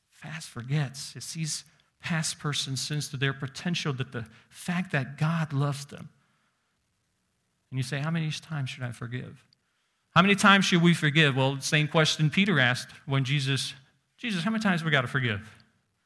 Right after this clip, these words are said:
Peter said, "Lord, how many times should I forgive this person? Seven times?" Because seven is the perfect number, and that's what rabbis were teaching at the time.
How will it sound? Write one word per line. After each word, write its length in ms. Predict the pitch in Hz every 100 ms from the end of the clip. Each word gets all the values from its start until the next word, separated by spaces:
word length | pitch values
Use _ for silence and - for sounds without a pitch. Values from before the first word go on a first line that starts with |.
| _
Peter 160 | 196 165
said, 300 | 160 160 151
"Lord, 300 | 185 160 131
how 120 | 180
many 180 | 214 208
times 460 | 214 202 180 160 - - - _ _ _
should 200 | - 175
I 80 | 160
forgive 400 | - 160 175 156
this 180 | 139
person? 380 | - 131 123 117
Seven 360 | 110 151 170 185
times?" 560 | 185 180 220 220 - - _ _ _ _ _ _ _ _ _ _ _ _ _ _ _ _ _ _ _ 139
Because 240 | 139 139
seven 240 | 202 190
is 100 | 156
the 80 | 139
perfect 320 | - 160 139
number, 320 | 135 170 135 127
and 80 |
that's 180 | 135 143
what 120 | 139
rabbis 560 | 127 139 135 131 127 123
were 100 | 123
teaching 480 | - 185 - 123 123 - _ _ _ _ _ -
at 140 | 123
the 60 | 127
time. 520 | - 139 127 156 202